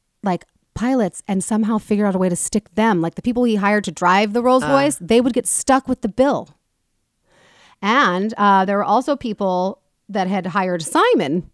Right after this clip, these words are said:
Speaker 1: in the past and he had stolen money from them. And, uh, so it's not just romance, as they guess. It
Speaker 2: Yeah.
Speaker 1: wasn't just Tinder. All right. So even though after the article came out, Simon Leviev was reported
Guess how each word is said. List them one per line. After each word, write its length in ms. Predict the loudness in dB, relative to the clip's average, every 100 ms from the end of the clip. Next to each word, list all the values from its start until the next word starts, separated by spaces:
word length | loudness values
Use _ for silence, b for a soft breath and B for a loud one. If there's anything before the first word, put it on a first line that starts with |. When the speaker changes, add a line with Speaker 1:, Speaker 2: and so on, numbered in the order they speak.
| _ _ -4
Speaker 1:
in 100 | -2
the 80 | 0
past 540 | 0 0 0 -4 -10 _ _ _ _ _ -2
and 120 | 0
he 60 | 2
had 100 | 0
stolen 340 | 0 0 2
money 220 | 0 -2
from 180 | -4 -6
them. 280 | -6 -8 -12 _ _ b b b b b
And, 500 | -2 2 2 0 -2
uh, 460 | 0 2 2 0 -2 _ _ _ -4
so 220 | 0 0
it's 140 | 0
not 220 | 2 0 2
just 220 | 0 2
romance, 440 | 0 0 -2 -4
as 220 | -2 -2
they 300 | 0 -4 -4 -8 -14
guess. 280 | -6 -6 -4
It 40 | -2
Speaker 2:
Yeah. 40 |
Speaker 1:
wasn't 200 | -2 -2
just 180 | -6 -6
Tinder. 340 | -8 -8 -10 -12 _ _ -20 -20 -8
All 60 | -4
right. 160 | -4 0
So 260 | 0 0 _ B B B
even 200 | 2 4
though 200 | 4 4
after 240 | 2 2
the 80 | 2
article 300 | 2 2 0
came 180 | 2 2
out, 280 | 2 0 -2
Simon 340 | -4 0 2 2
Leviev 440 | 4 4 6 4
was 180 | 0 -4
reported 640 | -4 0 0 2 2 0